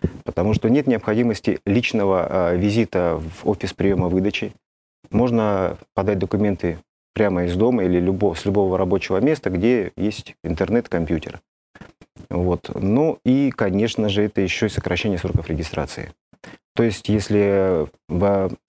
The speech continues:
по общим правилам, э, семь дней идет регистрация, э, по документам, поданным обычным способом через офисы приема <coughs> выдачи,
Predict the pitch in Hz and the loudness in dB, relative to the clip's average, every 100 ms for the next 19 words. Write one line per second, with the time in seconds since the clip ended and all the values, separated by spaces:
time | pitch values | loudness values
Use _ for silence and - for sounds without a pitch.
0 | - _ _ 107 117 - 95 92 - 101 | -20 _ _ 0 2 0 -4 -2 0 0
1 | 92 87 85 - 85 82 110 95 82 87 | 0 0 -2 -2 -4 0 0 0 0 2
2 | 90 80 - 92 - 104 123 165 175 - | 2 0 0 -2 0 0 0 0 0 0
3 | 120 104 _ - _ _ - - 95 92 | -2 -2 _ -20 _ _ -10 -2 0 0
4 | - - - - 107 101 110 107 90 90 | -4 -16 -20 -4 -2 0 0 0 0 0
5 | 101 92 87 82 80 _ _ _ - 60 | 2 2 0 -4 -8 _ _ _ -12 -2
6 | 85 90 98 - 82 - 92 - 82 82 | 0 0 0 -2 -4 -2 -2 -2 -2 -4
7 | 78 _ - - - - _ - - - | -8 _ -20 -14 -10 -10 _ -14 -6 -2
8 | 92 - - 95 95 - 95 95 92 - | -2 -2 -4 -4 -6 -6 -2 0 -2 -4
9 | - 127 110 87 - - - - - 95 | -4 -2 -2 -6 -12 -14 -14 -8 -2 0
10 | 87 - 90 | 0 -2 -8